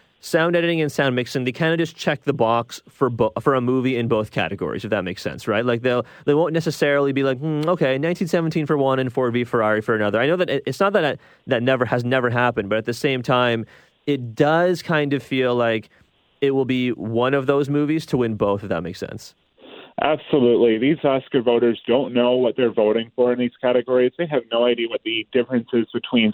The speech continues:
Speaker 2: sound editing and sound mixing. It's just easier to kind of rubber stamp one film, and the war film usually gets that, uh, uh,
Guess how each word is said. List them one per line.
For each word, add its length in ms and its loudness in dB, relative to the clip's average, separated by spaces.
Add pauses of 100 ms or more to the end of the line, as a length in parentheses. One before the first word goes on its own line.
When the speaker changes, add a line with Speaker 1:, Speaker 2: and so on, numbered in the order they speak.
Speaker 2:
sound 320 2
editing 460 2
and 180 -2
sound 240 0
mixing. 440 -2
It's 100 -10
just 200 -6
easier 500 0
to 100 0
kind 180 0
of 140 2
rubber 260 2
stamp 380 -2
one 320 0
film, 260 2 (460)
and 260 0
the 80 0
war 400 2
film 360 0 (140)
usually 500 -14
gets 280 -2 (140)
that, 300 0 (300)
uh, 280 2 (500)
uh, 240 2